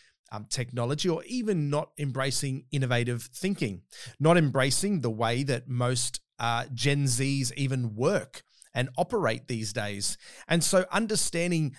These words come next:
this within a workplace, within a church, within a large community is important. The third thing that I'd say is that we are a disconnected generation.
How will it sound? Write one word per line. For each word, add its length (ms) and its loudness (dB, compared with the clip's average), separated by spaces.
this 460 2
within 240 2
a 60 0
workplace, 640 -2
within 200 -6
a 80 -10
church, 440 -2
within 180 -6
a 80 -8
large 300 -2
community 560 -2
is 160 2
important. 580 0
The 80 2
third 300 6
thing 180 2
that 100 2
I'd 140 0
say 380 0
is 220 4
that 180 -2
we 220 2
are 180 0
a 60 4
disconnected 800 0
generation. 720 -2